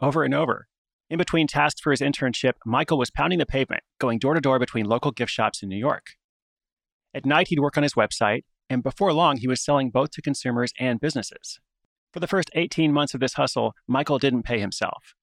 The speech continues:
It was just what he calls straight sweat equity. But now that Sticky Quotes is profitable with annual revenue of around forty thousand dollars, he takes a modest salary and reinvests the rest.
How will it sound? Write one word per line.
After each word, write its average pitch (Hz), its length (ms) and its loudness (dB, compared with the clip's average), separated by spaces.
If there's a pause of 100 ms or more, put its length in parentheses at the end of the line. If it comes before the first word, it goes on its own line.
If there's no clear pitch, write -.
(140)
It - 60 -6
was 127 100 -2
just 160 160 0
what 151 80 0
he 139 60 2
calls 123 380 2
straight 135 360 0
sweat 127 300 2
equity. - 440 -4 (840)
But 151 100 -10
now 170 120 2
that 156 100 0
Sticky 156 240 -2
Quotes - 240 0
is 135 80 -2
profitable 123 540 2
with 110 180 -2
annual 135 300 2
revenue 120 320 4
of 107 100 0
around 104 280 0
forty 139 220 0
thousand 104 300 0
dollars, 101 440 2 (260)
he - 60 -4
takes 175 260 -2
a 147 60 2
modest 127 300 0
salary 104 420 0
and 104 140 -4
reinvests 98 440 -2
the 92 80 -14
rest. - 400 -8